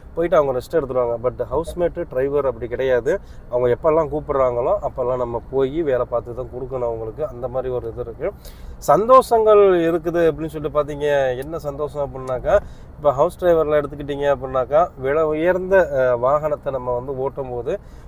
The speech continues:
ஒரு மனசுக்கு ஒரு சந்தோஷமா இருக்கும். இப்ப பி எம் டபிள்யூ, Lexus, Land Cruiser, Bentley, Ferrari, இந்த மாதிரி Nissan Petrol, இந்த மாதிரி வண்டியெல்லாம், காஸ்ட்லியான வண்டியெல்லாம் நம்மளை நம்பி கொடுத்துருக்காங்க அப்படின்னு சொல்லும்போது,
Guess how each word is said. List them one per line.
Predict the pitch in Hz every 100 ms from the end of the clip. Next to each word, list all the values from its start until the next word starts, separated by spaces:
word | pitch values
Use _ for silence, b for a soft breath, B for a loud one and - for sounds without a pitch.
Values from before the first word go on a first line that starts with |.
| B
ஒரு | 151
மனசுக்கு | 139 143 151 147 156
ஒரு | 135
சந்தோஷமா | 127 131 147 143 135 131
இருக்கும். | 120 123
இப்ப | 120 123
பி | 127
எம் | 143 127
டபிள்யூ, | 131 123 127 127 127
Lexus, | 123 - 139 139
Land | 123 127 135
Cruiser, | 127 117 123 120 117
Bentley, | 131 131 127
Ferrari, | 120 135 135 127 123 B B B B
இந்த | 151 156
மாதிரி | 143 139 139
Nissan | - 151 135
Petrol, | 131 139 131 127 127 139
இந்த | 131 135
மாதிரி | 139 147 147
வண்டியெல்லாம், | 139 131 139 131 143 -
காஸ்ட்லியான | 139 - 143 147
வண்டியெல்லாம் | 135 131 135 143 135
நம்மளை | 131 131
நம்பி | 135 156
கொடுத்துருக்காங்க | 156 156 151 170 143 147 135 143
அப்படின்னு | 123 135
சொல்லும்போது, | 135 127 123 123 165